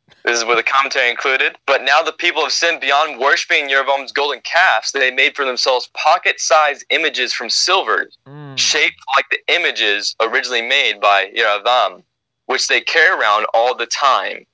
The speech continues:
Speaker 1: An artisan's work, about which they say, 'Whoever kisses the miniature calves is considered as great if he had brought human sacrifice to them.'"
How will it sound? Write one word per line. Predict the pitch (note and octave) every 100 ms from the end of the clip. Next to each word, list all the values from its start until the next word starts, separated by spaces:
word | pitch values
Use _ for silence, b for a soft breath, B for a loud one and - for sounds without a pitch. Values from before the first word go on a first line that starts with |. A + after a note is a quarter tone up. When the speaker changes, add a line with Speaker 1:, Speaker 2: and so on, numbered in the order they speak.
| _ _ -
Speaker 1:
An | B2 -
artisan's | D3+ A3+ D3 A#2
work, | G#2 G#2 F#2+ -
about | G#2+ A2+ -
which | B2+ -
they | A#2
say, | - A#2+ A#2
'Whoever | C3 C3+ B2
kisses | - D#3 - E3
the | B2
miniature | A#2+ C#3+ D3+ C#3
calves | - A2 F2+ F2 - - _ _
is | - A#2
considered | A#2 - C#3 C#3
as | B2+ G#2+
great | - D3 A2+ -
if | -
he | A#2+
had | A2 F#2+
brought | A2+ - -
human | A2+ G#2
sacrifice | - A2+ - A#2 - - -
to | -
them.'" | -